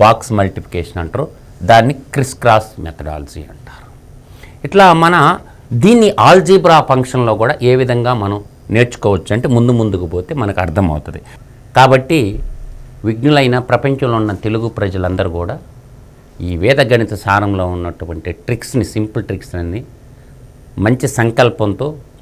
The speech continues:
చెప్పాలన్న ఉద్దేశంతో ఇది ఎపిసోడ్ నెంబర్ త్రీ. ముందు ముందు దాదాపు ఒక థౌజండ్ ఎపిసోడ్స్ చేస్తాను, మా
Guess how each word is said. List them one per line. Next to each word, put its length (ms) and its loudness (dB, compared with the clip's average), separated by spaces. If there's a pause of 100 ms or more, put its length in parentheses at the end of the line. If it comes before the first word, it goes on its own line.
(120)
చెప్పాలన్న 480 2 (100)
ఉద్దేశంతో 600 2 (140)
ఇది 240 -4
ఎపిసోడ్ 380 0
నెంబర్ 220 -6 (120)
త్రీ. 160 -6 (520)
ముందు 160 4 (100)
ముందు 360 2 (840)
దాదాపు 340 2
ఒక 80 -4 (160)
థౌజండ్ 400 4
ఎపిసోడ్స్ 440 0
చేస్తాను, 460 -4 (460)
మా 80 4